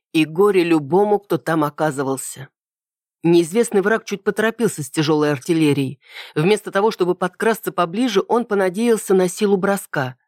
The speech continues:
Не докинул. Транка лишь слегка зацепила осколками, что нисколько не сказалось на его прыткости. Технократ метнулся к небольшому валуну. Харзомец за это время успел достать растровый игломёт и выпустил в сторону туриста тысячи мельчайших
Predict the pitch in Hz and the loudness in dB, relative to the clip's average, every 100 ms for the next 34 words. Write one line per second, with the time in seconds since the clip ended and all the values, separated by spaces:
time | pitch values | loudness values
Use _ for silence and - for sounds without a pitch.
0 | _ _ - 151 165 185 185 151 135 131 | _ _ 2 4 4 2 0 -4 -4 -8
1 | - _ _ - - _ - 240 254 240 | -16 _ _ -18 -18 _ 0 0 0 0
2 | 214 - 202 - 247 220 196 202 226 220 | -2 0 -2 0 -2 -2 -4 -2 0 2
3 | 226 - 254 220 - 147 147 - 160 151 | 0 -2 0 0 0 -2 -2 2 2 2
4 | - 196 202 175 - 160 175 175 - 170 | -2 0 0 -2 -2 -2 0 -2 0 2
5 | 165 170 - 165 - 139 - - 151 _ | 2 2 2 0 -2 -10 -12 -16 -18 _
6 | _ - - - 170 - - - 202 190 | _ -20 -20 -6 -4 -2 -2 0 -2 0
7 | 165 202 196 - 175 170 175 202 185 175 | 0 0 0 -2 0 0 -2 0 0 2
8 | 185 196 165 127 _ _ - - 170 170 | 4 4 0 -4 _ _ -20 -6 -4 0
9 | 220 233 165 196 196 175 214 208 185 - | 0 0 0 0 2 2 4 2 0 0
10 | 214 175 170 220 208 175 196 - 180 165 | 0 0 -2 -2 -2 0 -2 -2 2 2
11 | 151 165 165 233 233 - 165 208 262 214 | 2 0 2 0 -2 -4 -2 -2 -2 0
12 | 202 180 - 202 185 165 - 165 226 - | 0 0 0 2 4 2 2 0 0 -2
13 | 180 - - 254 240 - 202 175 170 208 | -4 -4 -2 0 0 0 2 2 2 0
14 | 190 - 180 | 2 2 -2